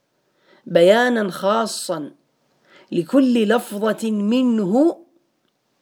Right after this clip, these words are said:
فلا حاجة لذلك، يعني هذا ليس موجوداً لعدم الحاجة إليه، فليست كل لفظة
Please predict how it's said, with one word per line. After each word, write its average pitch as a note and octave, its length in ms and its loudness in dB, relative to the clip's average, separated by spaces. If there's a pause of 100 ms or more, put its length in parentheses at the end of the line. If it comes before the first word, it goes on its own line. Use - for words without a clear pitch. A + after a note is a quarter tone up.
(1600)
فلا B3 720 2 (460)
حاجة F#3+ 460 2
لذلك، F3 680 -4 (1040)
يعني D#3+ 260 2
هذا G#3+ 300 4
ليس C#4 300 4
موجوداً A3+ 680 2 (500)
لعدم C#4+ 360 4
الحاجة D4 440 -2
إليه، B3+ 400 -2 (1800)
فليست D#4+ 480 4
كل F4+ 400 2
لفظة G#3 560 -4